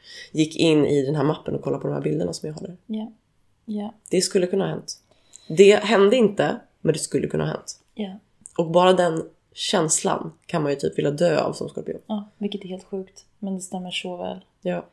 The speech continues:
Speaker 2: Det är helt orimligt att det här skulle kunna ha hänt.
Speaker 1: Mm.
Speaker 2: Men tanken av att det skulle kunna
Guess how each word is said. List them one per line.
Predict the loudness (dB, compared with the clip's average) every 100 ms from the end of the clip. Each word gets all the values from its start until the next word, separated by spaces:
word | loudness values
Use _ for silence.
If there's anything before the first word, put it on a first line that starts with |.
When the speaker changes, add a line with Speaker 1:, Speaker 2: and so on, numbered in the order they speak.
| _ _
Speaker 2:
Det | 0
är | 2
helt | 2 -2
orimligt | -4 -2 -2 -2 -4 -6 -8 -10
att | -12
det | -10
här | -8 -6 -6
skulle | -8 -8 -10
kunna | -6 -6 -4 -10 -10 -12 -14 _ _ _
ha | -12 -6 -6 -8 -16 -10
hänt. | -8 -6 -8 -10 -20 _ -10
Speaker 1:
Mm. | -8 -8 -12 _ -8
Speaker 2:
Men | -8 -6
tanken | -4 -4 -6 -10 -8
av | -10
att | -12 -14
det |
skulle | -14 -8 -8 -8
kunna | -14 -12 -12 -10 -14